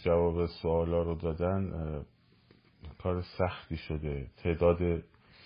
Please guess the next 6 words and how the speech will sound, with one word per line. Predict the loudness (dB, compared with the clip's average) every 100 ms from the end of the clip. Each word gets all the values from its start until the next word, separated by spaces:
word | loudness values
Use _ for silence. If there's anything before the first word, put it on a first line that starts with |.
| -20 -20 -20 _ _ -2
سوالا | 2 4 4 4
رفته، | 4 0 -4 -4 -4 -6 _ -4
پیاما | 0 2 0 0
رفته | 0 0 -4 -8
بالا، | -2 0 2 2
اه، | 2